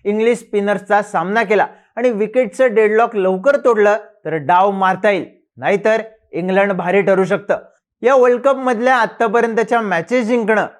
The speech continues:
आणि सेमीफायनलमध्ये इंग्लंडला भिडणं यात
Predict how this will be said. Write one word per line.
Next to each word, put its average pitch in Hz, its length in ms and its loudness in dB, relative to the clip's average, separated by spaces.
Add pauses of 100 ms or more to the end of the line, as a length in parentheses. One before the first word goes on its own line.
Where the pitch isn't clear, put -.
आणि 165 160 -8
सेमीफायनलमध्ये 196 1000 -2 (100)
इंग्लंडला 202 460 -2
भिडणं 180 400 -2 (280)
यात 190 280 0